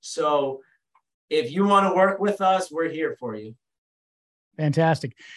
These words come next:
Speaker 2: So guys, the information for all those deals are gonna be right up here, right on top of us. Read it this, well, I read it this way. And I'm, I'm, I'm all reversed in the camera here. I was trying to say, just,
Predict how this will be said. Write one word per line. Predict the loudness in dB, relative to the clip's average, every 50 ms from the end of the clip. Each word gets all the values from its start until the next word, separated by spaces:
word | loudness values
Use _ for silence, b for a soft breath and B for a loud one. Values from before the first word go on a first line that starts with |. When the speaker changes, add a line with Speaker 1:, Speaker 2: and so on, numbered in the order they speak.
| B B B
Speaker 2:
So | 2 4
guys, | 4 6 6 6 4 2 2 0
the | -2
information | -2 0 0 2 4 4 4 4 2 -2 -2
for | 0 0 2
all | 2 2 2 2
those | 0 0 0 0
deals | 0 0 0 0 -2
are | -4
gonna | -4 -2
be | -2 -2
right | -4 -4 -2 -2 -2 0 0
up | -2 -4 -6
here, | -10 -12 -10 -8
right | -4 -4 -2 -2
on | -2 -4 -4
top | -4 -6 -6 -6 -6
of | -6 -4 -4
us. | -4 -6 -6 -10 -18 _ _ _ _ _ _ _ _ _ _ -20 -20 -20 _ _ _ _ _ _ -20 -20 _ _ _ _
Read | -20 -18 -16 -16
it | -16 -16
this, | -16 -16 -16 -16 -18 -18 -14 -10
well, | -8 -6
I | -4 -4 -6 -6
read | -4 -4 -4 -4
it | -4 -4
this | -6 -8 -8 -8
way. | -12 -12 -12 -14 -16 _ _ _ _ _ _ _ -2
And | 0 2
I'm, | 4 2 2 2
I'm, | 2 2 4 4
I'm | 6 6
all | 6 8 8 6 6
reversed | 4 4 4 4 2 2 2 0 -2
in | -4 -4
the | -4
camera | -2 -2 0 0 0 -2 -4
here. | -6 -4 -2
I |
was | 0 -2 0
trying | 0 0 0 0
to | 0
say, | 0 -2
just, | -2 -2 -4 -6